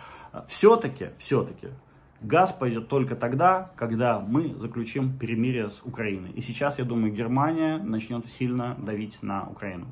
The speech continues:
Возможно, возможно, я ошибаюсь, посмотрим. Но, э, понимаете, вот то, как Германия выкручивала руки Канаде насчет этой турбины, так я боюсь, что Германия может попытаться провернуть ту же операцию с Украиной. Потому что немцы очень боятся остаться без газа.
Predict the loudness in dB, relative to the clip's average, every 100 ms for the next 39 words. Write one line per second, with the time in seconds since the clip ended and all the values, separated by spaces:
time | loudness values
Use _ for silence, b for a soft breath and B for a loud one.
0 | 2 6 8 8 8 8 2 -8 -6 0
1 | 2 2 0 -4 -8 -8 -8 -8 -4 -6
2 | -6 -8 -8 B B B B B -2 2
3 | 6 6 4 2 2 2 2 0 6 8
4 | 10 8 4 4 6 6 4 4 2 4
5 | 2 2 2 4 4 4 2 0 0 2
6 | 6 4 4 2 2 -2 -4 -4 -4 -6
7 | -4 -4 -4 -2 -4 -4 -4 0 2 0
8 | -2 0 0 -2 -4 -4 -2 0 0 0
9 | -2 -6 -6 -4 -4 -4 -4 0 0 0
10 | -4 -4 -4 -4 -4 -8 -10 -12 -12 -6
11 | -6 -4 2 4 6 4 2 2 4 4
12 | 4 2 -2 -10 -10 -10 -10 -8 -6 -6
13 | -8